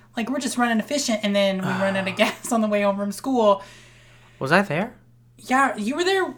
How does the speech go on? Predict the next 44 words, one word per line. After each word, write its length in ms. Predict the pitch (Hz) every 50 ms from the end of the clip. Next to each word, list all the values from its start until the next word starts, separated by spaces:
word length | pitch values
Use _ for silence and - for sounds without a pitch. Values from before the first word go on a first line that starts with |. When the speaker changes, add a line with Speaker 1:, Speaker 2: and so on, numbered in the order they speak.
| - - -
Speaker 1:
the 100 | 226 208
first 380 | - - - 202 233 254 -
time 140 | - 226 208
it 60 | 196
happened, 220 | 202 196 190 196 190
'cause 80 | -
we 80 | 220 208
were 80 | 202
coming 260 | 196 - 247 262 262 214
home 300 | - - 202 208 220 208
from 180 | - 208 196
rehearsal, 400 | 190 180 180 202 214 214 - 208
I'm 100 | 190 185
pretty 200 | 185 202 185 190
sure. 420 | 180 - - 190 185 185 185 185 - - - - _ _ -
Speaker 2:
I 40 | 131
don't 120 | 131 131 127 123 123
remember 200 | 120 120 120 120 120 120
this. 100 | 120 - - - - -
Speaker 1:
Or 60 | 262
maybe 180 | 277 349 370 359
you 120 | 330 311
weren't 260 | 262 302 339 381 359
with 180 | 262 196 - -
me, 300 | 190 180 190 196 196 - - _ _ _ _ _ _ _ _ _ _
because 680 | - 226 - 240 240 233 226 214 202 - - - - - - -
it 140 | - 233 233
Speaker 2:
I 40 | 208
Speaker 1:
would 100 | 262 -
have 80 | 208 208
Speaker 2:
don't 80 | 202
know. 60 | 202 220
Speaker 1:
happened. 280 | 240 - - - 170
Speaker 2:
I 40 | 139
might 160 | 139 165 175
have 100 | 160 123 120
been. 160 | 113 113 113
I 160 | - 117 131
have 120 | 131 123
no 80 | 120 120
idea. 280 | 113 113 113 - 190 226
Speaker 1:
I 80 | 220
don't 100 | 202 196
know. 380 | 185 190 190 - - - -